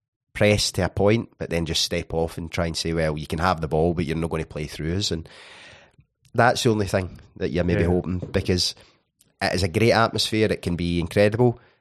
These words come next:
Speaker 1: but you're hoping that something takes that away early. Not dissimilar to a derby game. You need something to try and take away from it early. Goal, a red card for Hearts,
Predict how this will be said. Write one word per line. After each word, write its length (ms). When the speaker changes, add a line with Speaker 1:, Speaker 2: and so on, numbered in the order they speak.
Speaker 1:
but 100
you're 120
hoping 220
that 80
something 540
takes 300
that 200
away 260
early. 320
Not 200
dissimilar 440
to 100
a 40
derby 300
game. 200
You 100
need 220
something 360
to 60
try 160
and 100
take 180
away 100
from 180
it 100
early. 280
Goal, 400
a 60
red 200
card 420
for 160
Hearts, 460